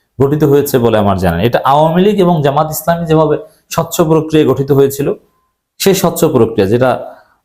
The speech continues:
একেবারেই ওপেন, জনগণকে peer to peer ক্যাম্পেইন করে কর্মী সংগ্রহ, এই নাগরিক কমিটি সেই কাজই করছে। অতএব কোনো অস্বচ্ছ বা ভুল প্রক্রিয়া নয়,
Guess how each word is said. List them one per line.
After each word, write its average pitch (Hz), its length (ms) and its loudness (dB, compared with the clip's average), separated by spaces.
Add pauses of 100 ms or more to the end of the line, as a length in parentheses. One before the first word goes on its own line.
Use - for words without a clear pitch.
একেবারেই 180 440 2
ওপেন, 120 420 0
জনগণকে 139 580 0
peer 151 220 4
to 131 140 -6
peer 135 220 2
ক্যাম্পেইন 131 380 0
করে 113 360 -2 (220)
কর্মী 131 200 0
সংগ্রহ, 92 360 -6 (1300)
এই 120 100 2
নাগরিক 113 320 0
কমিটি 131 240 -4
সেই 107 200 0
কাজই 80 260 -4
করছে। - 300 -14
অতএব 101 320 -2 (640)
কোনো 120 200 0
অস্বচ্ছ 147 360 -4
বা 127 240 2
ভুল 123 300 0
প্রক্রিয়া 107 440 -2
নয়, 73 240 -10